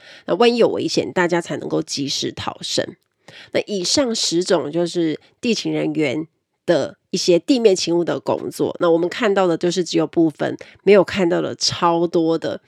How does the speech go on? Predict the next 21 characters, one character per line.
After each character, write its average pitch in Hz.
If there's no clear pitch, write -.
所 -
以 240
一 185
架 254
飞 214
机 214
的 190
起 156
降， 160
从 165
地 254
面 226
开 202
始， 185
从 190
你 190
check 220
in 226
开 190
始 -
到 185